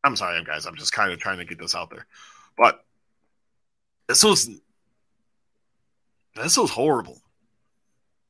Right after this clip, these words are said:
You know, I, I can't, like, po-, <laughs> I can't wrap my head around this here. Uh-oh.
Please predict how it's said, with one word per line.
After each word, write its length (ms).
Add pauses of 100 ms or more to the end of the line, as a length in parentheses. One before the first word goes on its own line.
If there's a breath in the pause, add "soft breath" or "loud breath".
You 60
know, 80
I, 260
I 140
can't, 360
like, 320
po-, 160
<laughs> 40
I 120
can't 280
wrap 260
my 220 (100)
head 180
around 300
this 200
here. 260 (4000)
Uh-oh. 480